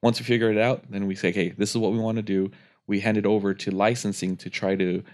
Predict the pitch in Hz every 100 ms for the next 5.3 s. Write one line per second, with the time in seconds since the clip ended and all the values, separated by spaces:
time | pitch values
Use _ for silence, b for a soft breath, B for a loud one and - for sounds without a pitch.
0 | b b b 110 117 - - _ - 98
1 | 98 82 98 104 98 92 85 90 95 101
2 | 90 - 95 92 - 90 87 85 - 87
3 | 90 85 - 87 85 - 92 87 - 98
4 | - _ _ _ - 80 87 87 - 117
5 | - 117